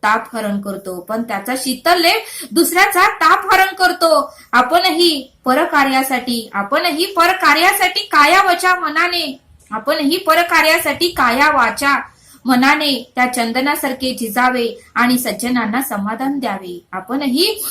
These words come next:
परकार्यासाठी काया वाचा मनाने झिजावे आणि चंदनासारखं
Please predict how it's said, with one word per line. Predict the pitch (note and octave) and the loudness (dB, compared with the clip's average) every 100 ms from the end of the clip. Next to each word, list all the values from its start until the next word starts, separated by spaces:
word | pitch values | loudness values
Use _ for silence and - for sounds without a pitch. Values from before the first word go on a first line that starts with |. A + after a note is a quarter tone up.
| - - | -10 -6
परकार्यासाठी | C#4+ E4+ G#4 E4+ E4 G#4+ E4 D#4+ | 0 2 2 2 2 2 0 -2
काया | G4+ F4 D4 F4 | -2 2 4 4
वाचा | F#4 E4 F#4 F#4+ | 4 2 2 0
मनाने | E4 E4 F4+ G#4 | 0 0 0 -2
झिजावे | G#4+ D4 F#4 F#4 F#4+ | -6 -2 2 2 2
आणि | F#4+ F#4+ | 2 0
चंदनासारखं | F#4+ E4+ E4 F4+ F#4+ F#4+ E4+ E4+ E4+ | 0 -2 0 0 0 0 -2 2 4